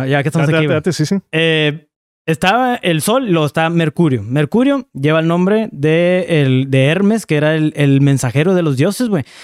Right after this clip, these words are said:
Speaker 1: Él hacía un chingo de pendejadas, viajaba, iba a la Tierra a hacer pendejadas con los humanos y luego iba y le peinaba a Zeus. Y luego Zeus le decía, "Eh, güey, eh, no dejes que eso pase, güey", como en la guerra de Troya. Ah, bajaba este vato y hacía un desmadre para hacer lo que los dioses querían, güey. O sea, estaba bien cabrón porque los dioses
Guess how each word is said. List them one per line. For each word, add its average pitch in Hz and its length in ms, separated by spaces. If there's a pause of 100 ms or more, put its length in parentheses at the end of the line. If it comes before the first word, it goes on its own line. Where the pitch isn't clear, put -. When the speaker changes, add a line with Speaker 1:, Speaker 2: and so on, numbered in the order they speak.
(160)
Speaker 1:
Él 165 180
hacía 220 200
un 220 60
chingo 233 220
de 233 40
pendejadas, 196 460
viajaba, 196 680
iba 185 300
a 208 40
la 196 140
Tierra 196 500
a 160 60
hacer 143 200
pendejadas 185 400
con 214 140
los 165 100
humanos 151 460 (200)
y 139 100
luego 139 220
iba 175 140
y 185 60
le 175 80
peinaba 139 340
a 160 40
Zeus. 147 420 (240)
Y 131 80
luego 156 180
Zeus 185 180
le 190 100
decía, 165 340
"Eh, - 40
güey, 220 300 (560)
eh, 147 240
no 160 220
dejes 190 260
que 190 120
eso 240 120
pase, 208 320
güey", 254 100
como 156 200
en 143 40
la 135 80
guerra 143 200
de 226 80
Troya. 180 400
Ah, 165 40
bajaba 160 340
este 185 140
vato 190 240
y 202 40
hacía 170 180
un 170 80
desmadre 185 400
para 170 200
hacer 156 260 (100)
lo 190 180
que 170 120
los 131 240
dioses 139 320
querían, 165 440
güey. 135 100
O 113 40
sea, 156 100
estaba 165 180
bien 262 100
cabrón 247 240
porque 240 220
los 175 120
dioses 165 320